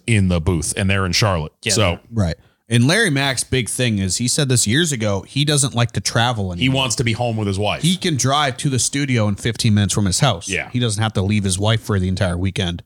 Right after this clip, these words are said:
Speaker 1: Yep.
Speaker 3: Um, I love Mike Joy, but we've said it time and time again. Mike Joy's kinda just aging out and kinda just kinda phoning it in a bit.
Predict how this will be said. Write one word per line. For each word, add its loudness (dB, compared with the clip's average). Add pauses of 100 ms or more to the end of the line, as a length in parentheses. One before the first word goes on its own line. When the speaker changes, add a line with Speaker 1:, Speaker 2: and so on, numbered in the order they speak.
(120)
Speaker 1:
Yep. -6 (260)
Speaker 3:
Um, 2 (420)
I 2 (960)
love 2
Mike -2
Joy, -2
but -4
we've 0
said 2
it -6
time -4
and -4
time -4
again. -2
Mike 2
Joy's 0
kinda 0
just -2
aging 2
out 2
and -4
kinda 2
just -4
kinda 0
phoning 0
it 0
in 0
a 0
bit. -2